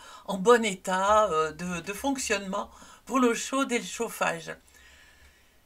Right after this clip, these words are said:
Ça, c'est sûr que c'est une chose qui perdure, euh, qui reste, c'est, euh,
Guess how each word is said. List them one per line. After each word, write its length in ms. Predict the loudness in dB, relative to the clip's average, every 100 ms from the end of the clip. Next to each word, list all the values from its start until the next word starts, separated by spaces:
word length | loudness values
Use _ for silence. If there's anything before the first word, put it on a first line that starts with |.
| _ _ _
Ça, 300 | -4 4 4
c'est 180 | 4 -4
sûr 200 | -2 -4
que 60 |
c'est 120 | -2 -4
une 100 | -4
chose 300 | -4 -6 -6
qui 120 | -6
perdure, 800 | -4 -4 -4 -6 0 0 0 -2
euh, 80 | -6
qui 240 | -4 -6
reste, 680 | 0 2 2 0 -4 -6 -6
c'est, 560 | -6 -10 -2 -2 -2 -4
euh, 420 | -6 -4 -6 -8